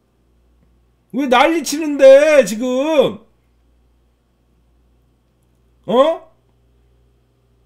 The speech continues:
아, 내가 봤더니 백혜련 왜 이렇게 난리를 쳐?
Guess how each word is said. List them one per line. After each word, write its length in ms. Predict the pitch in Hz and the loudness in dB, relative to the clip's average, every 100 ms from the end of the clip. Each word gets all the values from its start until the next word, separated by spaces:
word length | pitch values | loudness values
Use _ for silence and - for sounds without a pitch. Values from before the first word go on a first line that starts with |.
| _ _ _ _ - | _ _ _ _ -10
아, 140 | 226 | -6
내가 260 | 254 294 320 | -4 -2 -2
봤더니 440 | 254 269 359 339 | -2 -2 -4 -4
백혜련 540 | 220 262 - 339 330 262 | -4 -4 -4 -4 -4 -4
왜 40 | |
이렇게 220 | 302 311 | -6 -6
난리를 540 | 226 233 320 339 330 233 | -2 0 0 -2 -4 -4
쳐? 840 | 254 262 262 302 320 240 117 - | 0 2 4 2 2 0 -4 -12